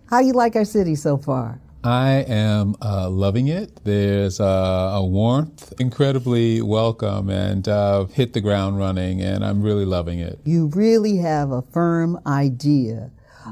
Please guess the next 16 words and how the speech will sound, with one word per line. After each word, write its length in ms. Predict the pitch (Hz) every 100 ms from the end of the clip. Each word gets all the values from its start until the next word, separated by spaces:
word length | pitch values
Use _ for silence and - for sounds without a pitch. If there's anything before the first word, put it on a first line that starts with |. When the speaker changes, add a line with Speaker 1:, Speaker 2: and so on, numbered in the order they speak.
| 104 151
Speaker 1:
of 240 | 147 139 -
urban 480 | 165 165 151 147
planning 800 | 147 147 139 135 135 127 127 143 - -
as 300 | 127 127 -
we 160 | 147
see 380 | 139 - 143 127
it 180 | 123 -
for 240 | - 127
now 460 | 127 143 135 123 131 -
and 220 | 135 127
the 80 | 120
future. 560 | - 156 135 - 110 - - - -
What's 300 | 240 359 -
your 160 | 285 233
real 500 | 180 190 170 151 -
idea 720 | 139 139 135 - 147 131 120